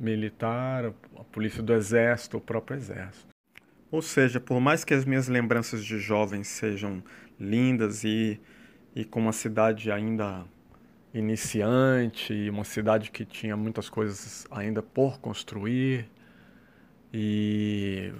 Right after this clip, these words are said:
você quase não via uma árvore na cidade, porque as, a cidade tinha sido toda pelada pra poder ser, é, construída, estabelecida.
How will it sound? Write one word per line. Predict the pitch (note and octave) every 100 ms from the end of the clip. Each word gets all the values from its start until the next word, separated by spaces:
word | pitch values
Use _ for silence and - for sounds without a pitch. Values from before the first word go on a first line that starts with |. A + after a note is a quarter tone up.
| G2+
você | G#2 -
quase | - A#2+ A2
não | A#2
via | G#2+ A#2+
uma | A#2 A2+
árvore | A2 A#2 B2+ A2+ G#2+
na | G#2+
cidade, | G#2 - G2 G#2+ A2+ B2 A#2+
porque | - G#2 G#2+
as, | F#2+
a | G#2 B2+ B2 - - B2+
cidade | - G#2+ G2+ G#2 G2
tinha | - G2+
sido | F#2 - G2+ G#2 - A#2 - - - - -
toda | A2+ G#2
pelada | - G#2+ G2+ G#2 A2+ A2
pra | - G2+
poder | - G2+ G2+ G2 D#3 - - - - - _
ser, | - A2 G2+ F#2 - -
é, | G#2 G2+ G2 F#2+
construída, | - G2 - G#2 G2+ A#2 C3+ C3+ C3+
estabelecida. | - G2+ G2+ G2+ - - B2 C3